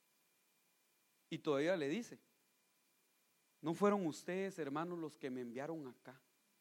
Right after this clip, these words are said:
Perdón, perdón, pero no fue por culpa de ellos. Sí y no. Sí, eso sí, no lo vendieron, pues. Ah, vendamos, lo querían matar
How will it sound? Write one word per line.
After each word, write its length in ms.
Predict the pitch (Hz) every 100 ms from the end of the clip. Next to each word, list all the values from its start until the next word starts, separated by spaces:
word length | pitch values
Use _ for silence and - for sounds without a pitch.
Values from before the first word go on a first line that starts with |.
| _ _ _ _ _ - - _ _ _ _
Perdón, 400 | 139 147 156 127 104 - _ _ _ _ _
perdón, 360 | 165 147 160 - - _
pero 320 | - 160 160 -
no 120 | 165
fue 120 | 170 185
por 160 | 156
culpa 260 | 170 185 156
de 120 | 170
ellos. 260 | 185 143 - _ _ _ _ _ _ _ _ _ _ _ _ _
Sí 380 | - - 240 302
y 120 | - 165
no. 260 | 170 214 - - _ - - - - _ _ _ _ _ _ _ _
Sí, 180 | - 302 466 381
eso 160 | 330 349
sí, 100 | 311
no 140 | 226
lo 160 | 320 339
vendieron, 420 | 294 285 381 427 415
pues. 200 | 427 - - -
Ah, 240 | 185 277
vendamos, 400 | 294 233 247 320
lo 100 | 190
querían 420 | 165 165 285 330
matar 400 | 240 175 - 381